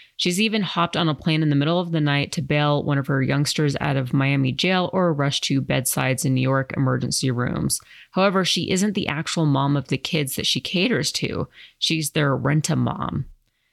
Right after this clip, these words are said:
She created a business in nineteen ninety-three that offers help, like a helping hand, to U S and international students in the Northeast,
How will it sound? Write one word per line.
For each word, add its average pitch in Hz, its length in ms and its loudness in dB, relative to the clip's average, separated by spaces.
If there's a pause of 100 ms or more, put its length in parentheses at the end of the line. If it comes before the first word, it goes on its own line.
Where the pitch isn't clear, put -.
(560)
She - 160 0
created 190 340 0
a 160 40 0
business 147 400 0
in 143 120 2
nineteen 147 360 0
ninety-three 135 840 -2
that 135 180 -2
offers 147 540 0
help, 143 420 -2 (120)
like 143 140 -2
a 139 40 -2
helping 139 300 -2
hand, 135 320 -2
to 135 360 0 (380)
U 202 120 2
S 202 260 -2
and 160 240 -2
international 147 640 0
students 139 420 0
in 139 160 0
the 139 80 2
Northeast, 135 680 0